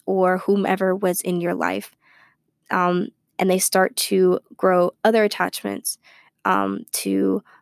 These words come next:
fathers and to siblings and to grandparents, because the maternal love and care that a mother gives to their child is what really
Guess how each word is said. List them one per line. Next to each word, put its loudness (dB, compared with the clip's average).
fathers 0
and -8
to -8
siblings 0
and -6
to -8
grandparents, 0
because 2
the 2
maternal 2
love 4
and -2
care -2
that 0
a 0
mother 0
gives -4
to -14
their 0
child 2
is 2
what 4
really 4